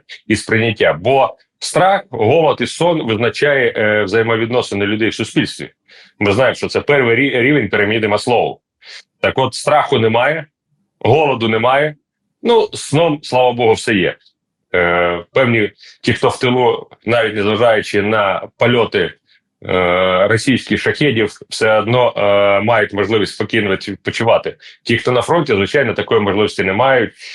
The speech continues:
і їхня стомленість на фізично-моральному рівні, е, дуже велика. Тому для нас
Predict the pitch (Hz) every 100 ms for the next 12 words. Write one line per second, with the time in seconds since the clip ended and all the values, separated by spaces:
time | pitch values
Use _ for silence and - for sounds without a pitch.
0 | - - 104 101 98 95 113 113 104 101
1 | 127 123 107 92 - 104 - 98 113 -
2 | 95 101 110 98 95 113 113 90 85 -
3 | 90 90 87 101 113 120 101 - - _
4 | _ _ _ _ _ _ _ _ _ 110
5 | 170 160 131 135 160 160 - -